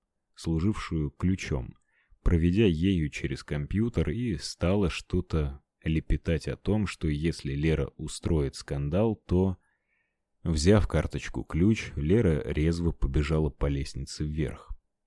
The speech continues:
Никаких лифтов. Нет, она не намеревалась устраивать скандала.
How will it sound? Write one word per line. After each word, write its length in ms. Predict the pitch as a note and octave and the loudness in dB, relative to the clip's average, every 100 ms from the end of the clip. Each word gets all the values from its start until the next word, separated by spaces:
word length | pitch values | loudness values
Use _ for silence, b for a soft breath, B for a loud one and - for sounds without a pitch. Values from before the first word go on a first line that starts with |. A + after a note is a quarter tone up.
| _ | _
Никаких 580 | D#2 E2+ F#2+ - E2+ - | -4 -4 -4 -4 -4 -2
лифтов. 480 | D2+ - - - - _ b b b b | -4 -4 -10 -12 -20 _ b b b b
Нет, 360 | D2 B1+ - - - | -4 -4 -8 -16 -4
она 360 | F2 F#2+ F#2+ D#2 | 2 4 4 4
не 120 | D#2+ | 4
намеревалась 760 | D#2 D2+ D2 D2 F#2 G2 D2+ | 2 2 0 2 4 2 0
устраивать 500 | D2+ - D#2 D2 C2+ | -6 -2 0 0 -2
скандала. 640 | - - F2 F2+ B1+ A#1 | -6 0 2 2 0 -6